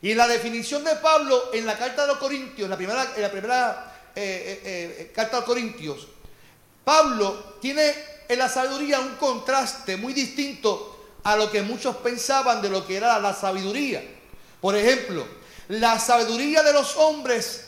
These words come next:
se caracteriza como lo necio de este mundo, dice Pablo. ¿Sabe? Que, que Dios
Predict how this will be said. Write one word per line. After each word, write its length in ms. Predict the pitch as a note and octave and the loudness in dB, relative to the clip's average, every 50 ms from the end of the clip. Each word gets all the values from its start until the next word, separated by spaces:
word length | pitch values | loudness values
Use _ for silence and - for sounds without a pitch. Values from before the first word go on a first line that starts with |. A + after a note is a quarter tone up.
| - - | -18 -8
se 180 | - - A#3 A#3 | -4 -4 -2 0
caracteriza 880 | A#3 A3+ A3 A3+ A#3 A3 C4 D#4+ D4+ - D4+ C#4+ C#4 - - - - - | 0 0 0 0 -2 -4 -4 -4 -2 0 0 0 0 -2 -8 -14 -2 2
como 280 | B3+ B3+ B3 B3 B3 | 4 4 4 4 4
lo 140 | A#3+ A#3 A3+ | 2 2 2
necio 420 | A#3 C#4 E4 E4+ E4 - C#4+ D4 | 2 0 0 0 -2 0 2 4
de 80 | C4+ C4+ | 4 4
este 180 | B3 - C4+ B3 | 2 0 -2 -2
mundo, 360 | B3+ D4+ D#4+ D4+ B3+ A3+ G3+ | -2 -2 -4 -2 -2 -2 -2
dice 220 | A3 G#3+ G3+ G#3 | -2 -4 -4 -4
Pablo. 360 | - F3 E3 D3 C#3 C3 B2 - - - - - - - - - _ _ _ _ _ _ _ _ _ _ _ _ _ _ _ _ _ _ _ _ _ _ _ _ _ _ | -2 -2 -4 -4 -4 -8 -14 -18 -20 -20 -20 -20 -20 -20 -20 -20 _ _ _ _ _ _ _ _ _ _ _ _ _ _ _ _ _ _ _ _ _ _ _ _ _ _
¿Sabe? 260 | - G3+ G#3 G#3+ G3+ | 0 2 2 2 4
Que, 220 | G#3 G#3+ G#3+ G#3+ | 2 2 2 0
que 140 | G#3 G#3+ G#3 | 0 0 -2
Dios 500 | G3 F3+ F#3+ A#3 C#4 D4 D#4 E4 - - | -2 -2 0 2 4 6 6 4 2 -2